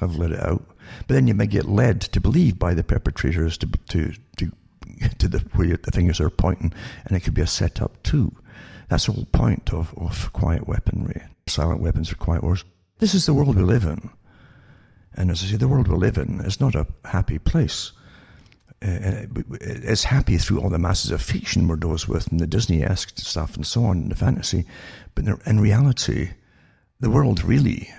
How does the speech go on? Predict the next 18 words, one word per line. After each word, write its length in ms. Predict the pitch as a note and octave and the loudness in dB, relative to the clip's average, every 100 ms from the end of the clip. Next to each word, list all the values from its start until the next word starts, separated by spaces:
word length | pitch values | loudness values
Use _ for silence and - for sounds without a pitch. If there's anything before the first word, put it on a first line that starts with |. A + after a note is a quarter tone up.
| - - - | -14 -10 -4
is, 180 | F2+ - | -4 -4
it 200 | F2 - | -4 0
can 120 | A2+ | 2
be 80 | F2 | 4
a 60 | |
horror 420 | G#2+ F3 C3 - | 4 4 4 2
show 440 | - - - - - - | -2 -2 -2 -4 -10 -6
at 140 | - - | -4 -2
times 340 | F#2 D#2+ E2 | 0 0 0
like 140 | F2 D3+ | -2 0
this. 460 | C#3 F2+ - - - _ _ _ _ - - - - - - - - | 0 0 -4 -8 -12 _ _ _ _ -20 -20 -20 -20 -20 -20 -20 -12
And 400 | - F2 E2+ E2 - | -4 -2 -2 -2 -6
if 140 | F#2 | 0
you 80 | G#2+ | 2
haven't 240 | A2+ D#2+ | 2 0
seen 300 | - F#2 F2+ | 0 2 2
World 280 | F2 E2+ E2 | 2 0 2
Wars, 640 | A#2 C#3 F2 - - - | 4 4 2 0 -4 -6